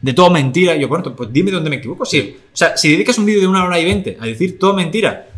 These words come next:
Speaker 1: pero no quiero decirle yo nada de, de argumentos, no vaya a ser que, eh, no, no le tengo que responder nada al youtuber ese. Entonces, como, bueno,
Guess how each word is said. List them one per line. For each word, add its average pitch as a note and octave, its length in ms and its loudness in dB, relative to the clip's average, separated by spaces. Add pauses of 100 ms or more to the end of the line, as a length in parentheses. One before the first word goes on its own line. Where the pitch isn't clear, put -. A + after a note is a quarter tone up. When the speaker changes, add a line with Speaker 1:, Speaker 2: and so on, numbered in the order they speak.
Speaker 1:
pero E3+ 180 4
no A#3 120 4
quiero A#3 200 4
decirle F#3 360 4
yo E3+ 120 4
nada E3 320 4
de, D#3 160 0
de D#3+ 120 4
argumentos, G#3 540 2
no G3 120 2
vaya F#3 180 2
a - 20 2
ser A#3 340 4 (360)
que, F3 80 2
eh, F3+ 240 0
no, B3 100 -2
no B3 120 6
le B3 40 0
tengo A#3 180 4
que G3 60 -2
responder F#3 440 0
nada C#3 180 -2
al C3 60 -4
youtuber C3 340 0
ese. A#2+ 200 -2
Entonces, B2 280 -12
como, B2+ 160 -6
bueno, A#2 320 -8